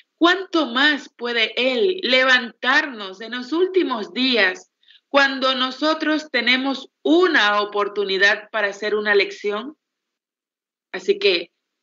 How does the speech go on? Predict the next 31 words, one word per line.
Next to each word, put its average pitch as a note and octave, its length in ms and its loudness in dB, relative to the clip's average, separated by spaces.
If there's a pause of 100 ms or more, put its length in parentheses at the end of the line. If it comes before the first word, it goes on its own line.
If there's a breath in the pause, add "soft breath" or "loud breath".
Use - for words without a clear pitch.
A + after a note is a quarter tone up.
(240)
esto G#3+ 260 -2
solamente C#4 600 2
puede G3 300 0
ser G3+ 220 -4
mediante G3+ 480 0
la A3 180 -4
procreación F#3 800 -2
del A3+ 120 -2
Espíritu G3 560 -4
Santo. F3 520 -6 (800 loud breath)
Así A3 380 2
es C#4 80 0
como C4 320 -4
viene B3+ 280 0
la F3+ 140 -2
vida, F3 320 -4 (640)
es G3 220 0
por B3+ 140 0
el C4 100 4
Espíritu F#3+ 580 -4
Santo. A#3+ 480 -2 (840)
Por A3+ 160 0
lo A3 160 2
tanto, A#3 440 0 (560)
usted B3 280 0
solamente C#4+ 540 0
puede C4+ 300 0
tener B3 520 -2
vida A3+ 580 0
por G#3 240 -4
medio C#4 480 0